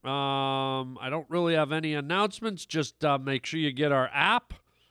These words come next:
for your phone. Go into your app store, type in the Harland Highway, and you have the app right there on your phone. You can listen to the show wherever you may be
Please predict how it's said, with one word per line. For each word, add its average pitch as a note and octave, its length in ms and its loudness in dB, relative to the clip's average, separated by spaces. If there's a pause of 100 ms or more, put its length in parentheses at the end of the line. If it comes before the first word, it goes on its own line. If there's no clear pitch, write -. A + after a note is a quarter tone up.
(720)
for - 160 -4
your C#3 180 2
phone. G#3 520 4
Go D#3 220 2
into D3 160 -2
your C3+ 160 0
app D#3+ 280 0
store, G#3 300 0
type - 320 -4
in D3+ 120 -4
the C3+ 100 -2
Harland D3 400 4
Highway, D#3+ 520 0
and B2 160 -4
you C3+ 140 -4
have C3 260 -4
the B2+ 200 -2
app C#3 360 0
right B2+ 240 -2
there C3 160 -4
on B2 160 -2
your A2 120 -6
phone. D#3 260 -4
You A#2+ 100 -4
can A#2 180 -4
listen C3+ 320 -4
to B2+ 40 -4
the A#2 120 -4
show F#3 340 0
wherever F#3+ 340 2
you G3 180 -2
may G3 200 0
be C3+ 480 0